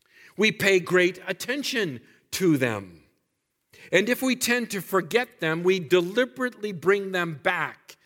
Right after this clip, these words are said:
and allow them to work us up again into a state of bitterness.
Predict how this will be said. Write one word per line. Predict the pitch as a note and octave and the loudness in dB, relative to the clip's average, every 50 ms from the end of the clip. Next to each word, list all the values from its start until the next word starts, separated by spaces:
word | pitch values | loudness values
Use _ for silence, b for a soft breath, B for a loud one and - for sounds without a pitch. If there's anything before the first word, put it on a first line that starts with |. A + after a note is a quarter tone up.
| B B B G3 B | B B B -12 B
and | D#3+ E3 D#3+ D#3 | -4 -2 0 2
allow | D#3 D3+ D3+ E3 F3+ G3 G#3 A3 G#3 | 0 0 2 0 0 2 2 0 0
them | F#3+ F3+ E3 D3+ C#3 | -2 -2 -6 -4 -2
to | D#3 D3+ | -2 -2
work | C#3+ C#3+ F3 F#3+ G3 F#3+ - - | 0 2 2 2 2 0 -4 -6
us | - F3+ F3 E3+ D#3+ - - - | -2 -2 -2 -2 -2 -8 -10 -6
up | - F3 F3 E3+ _ _ - | -2 -2 -2 -2 _ _ -4
again | D3+ D3+ C#3+ - F3 E3+ E3 E3 E3+ | -4 -4 -4 -2 -4 -4 -4 -4 -4
into | E3+ D#3 D#3 D3+ D3+ C#3+ | -6 -6 -6 -6 -6 -8
a | C#3+ | -8
state | - - - E3+ D#3+ D#3+ E3 D#3+ B B B B B | -10 -8 -4 -2 -2 -2 -2 -4 B B B B B
of | C#3 C3 A2+ - | -4 -4 -2 2
bitterness. | D3+ D#3 C#3 C#3+ C3+ A2+ G2+ E2 D#2+ - - - - - - - - | 2 2 2 2 -2 -4 -6 -12 -14 -10 -6 -6 -4 -4 -4 -6 -8